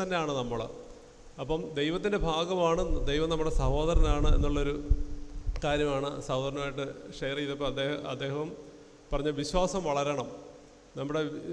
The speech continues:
ആ, എന്നുള്ളതാണ്. വിശ്വാസം വളരുക എന്നുള്ളത് ജീവിതത്തിൻ്റെ വിജയത്തിന് ഏറ്റവും അത്യാവശ്യമാണ്.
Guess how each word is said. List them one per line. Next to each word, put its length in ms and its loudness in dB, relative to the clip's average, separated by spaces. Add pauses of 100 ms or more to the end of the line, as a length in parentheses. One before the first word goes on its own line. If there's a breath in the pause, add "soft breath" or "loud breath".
ആ, 40 2 (540)
എന്നുള്ളതാണ്. 440 -2 (140)
വിശ്വാസം 580 0 (380)
വളരുക 340 0
എന്നുള്ളത് 300 0 (100)
ജീവിതത്തിൻ്റെ 500 -2
വിജയത്തിന് 460 -2 (580)
ഏറ്റവും 240 -2
അത്യാവശ്യമാണ്. 600 6